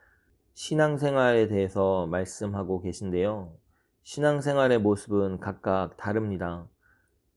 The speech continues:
크리스천으로서 산다는 것이 어떤 모습인지 우리는 각자의 삶에서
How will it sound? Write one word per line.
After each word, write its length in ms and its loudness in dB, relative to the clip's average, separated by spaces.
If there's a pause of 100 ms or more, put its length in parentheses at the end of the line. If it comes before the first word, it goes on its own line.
크리스천으로서 800 0
산다는 480 0
것이 240 0
어떤 440 2
모습인지 800 -2
우리는 340 0
각자의 520 0
삶에서 680 -2